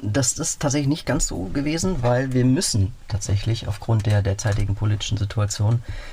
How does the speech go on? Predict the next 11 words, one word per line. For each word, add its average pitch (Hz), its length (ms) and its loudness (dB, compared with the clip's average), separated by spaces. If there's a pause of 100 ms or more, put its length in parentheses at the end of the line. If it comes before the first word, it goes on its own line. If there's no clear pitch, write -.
(140)
gerade 104 360 2
Ukraine, 117 480 2
ne, 113 220 2 (180)
da 98 180 4
müssen 107 400 2
wir, 117 200 0
wir 101 80 2
können 123 260 2
nicht 139 200 -2
über 123 160 0
Russland 127 500 -2